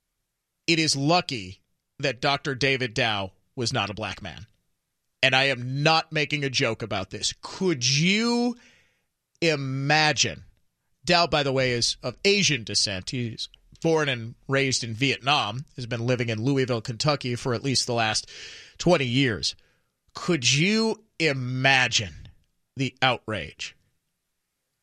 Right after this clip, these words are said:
Oh my goodness, United Airlines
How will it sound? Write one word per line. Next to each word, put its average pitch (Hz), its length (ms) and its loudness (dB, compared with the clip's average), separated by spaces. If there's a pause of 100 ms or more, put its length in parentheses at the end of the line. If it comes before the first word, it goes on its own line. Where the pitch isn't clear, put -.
Oh 175 240 6
my 156 260 4
goodness, 139 580 0
United 160 640 2
Airlines 156 720 2